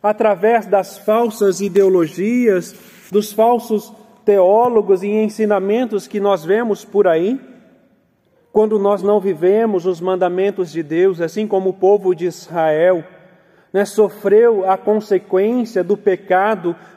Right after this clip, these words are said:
comunitário. Eles reconheceram, abaixaram a cabeça e buscaram a oração, assim como nós vemos no livro do Eclesiástico lido hoje. Sem desculpas, reconheceram as suas culpas,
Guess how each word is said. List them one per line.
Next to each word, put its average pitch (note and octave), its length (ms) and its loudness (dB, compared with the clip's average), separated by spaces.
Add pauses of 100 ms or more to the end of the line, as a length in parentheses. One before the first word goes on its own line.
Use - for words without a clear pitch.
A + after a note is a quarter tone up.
comunitário. G3 1000 0 (1400)
Eles A3+ 280 0
reconheceram, A3+ 1040 2
abaixaram A3 680 0
a A3 80 0
cabeça G#3+ 720 4
e A3+ 40 2
buscaram A#3 720 0
a A3+ 100 4
oração, A#3 600 0
assim A3+ 180 -4
como A#3 220 -2
nós A3 200 0
vemos A3+ 380 0
no A3 100 2
livro A3 360 -2
do G#3+ 100 4
Eclesiástico G#3+ 800 2
lido A3 340 -2
hoje. B3 460 2 (1000)
Sem C4+ 240 0
desculpas, B3+ 840 2
reconheceram A3+ 760 2
as G#3 100 0
suas G3+ 260 2
culpas, A#3+ 680 0